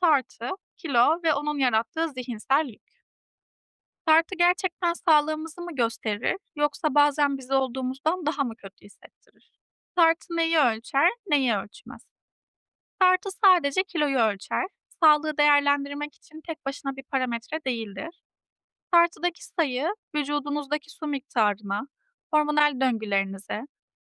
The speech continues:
tuz tüketiminize, herhangi bir hastalık var olması durumuna ve günlük fiziksel aktivitenize bağlı olarak gün içerisinde bile değişkenlik gösterebilmektedir. Aynı kiloda olup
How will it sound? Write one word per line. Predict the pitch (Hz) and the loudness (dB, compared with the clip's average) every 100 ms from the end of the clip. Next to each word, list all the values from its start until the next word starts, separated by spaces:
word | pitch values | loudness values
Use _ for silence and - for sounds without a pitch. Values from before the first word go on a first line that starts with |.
| _ | _
tuz | 349 - | -4 -4
tüketiminize, | - 220 - 208 196 196 - 240 - _ _ | -6 -6 -6 -6 -8 -6 -6 -6 -12 _ _
herhangi | 302 294 320 320 285 | -2 0 0 -2 -2
bir | 294 | 0
hastalık | 285 - 285 285 285 _ _ _ | 0 0 -2 -2 -4 _ _ _
var | 269 262 254 | 2 4 2
olması | 247 233 - 247 | 0 -2 -4 -6
durumuna | 233 208 196 190 208 - _ _ _ 311 | -6 -4 -6 -4 -6 -8 _ _ _ -4
ve | |
günlük | 294 320 339 - | -2 -4 -6 -8
fiziksel | 302 330 320 302 | -12 -6 0 0
aktivitenize | 285 302 277 311 277 277 269 | 0 -6 -4 -2 -2 -2 2
bağlı | 277 277 285 | 4 4 2
olarak | 262 208 254 - _ - | 0 2 0 -2 _ -10
gün | 370 | -10
içerisinde | - 311 - 320 320 285 | -4 -4 -4 -8 -4 -2
bile | 269 320 | -2 -2
değişkenlik | 247 254 - 262 254 - | -2 -4 -4 -4 -4 -6
gösterebilmektedir. | 247 - 254 262 247 220 214 - 214 202 285 - _ _ _ _ _ _ | -6 -6 -6 -4 -4 -4 -6 -6 -12 -10 -12 -12 _ _ _ _ _ _
Aynı | 349 392 381 | 2 2 0
kiloda | - 311 302 320 | -4 0 2 2
olup | 302 226 | 2 0